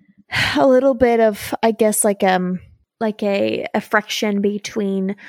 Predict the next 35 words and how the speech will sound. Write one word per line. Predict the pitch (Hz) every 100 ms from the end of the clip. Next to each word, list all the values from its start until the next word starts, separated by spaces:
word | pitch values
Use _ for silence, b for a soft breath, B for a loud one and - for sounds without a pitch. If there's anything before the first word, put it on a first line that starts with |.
| B B -
two | 240 208
different | 214 202 208 196 -
people | - 202 202 190
with | 196 -
power. | - 196 185 202 240 320
And | 226
then | 202 196
as | 202 196
Buffy's | 196 196 202
getting | - 196 190 -
older, | 190 185 208 214 262 294 B B B B
um, | - 208 196 208 220 - _ _ _ -
there, | 226 214 202
his | 196 208
authority | 202 202 202 196
over | 190 196
her | 196
is | 190 185
becoming | 208 - 196 185 185
very, | 180 180 185
like, | - - _ - - _ _ _ _ -
thinned | 185 180
out | 175 185 -
and | 196
thinned | 180 175
out. | 175 185 254 _
So | - 220 196 190 B B B B -
it | 233
makes | 220 214
sense | - 208 202 214
why | 196
he | 185 190
views | 185 180 -
that | -
way. | - -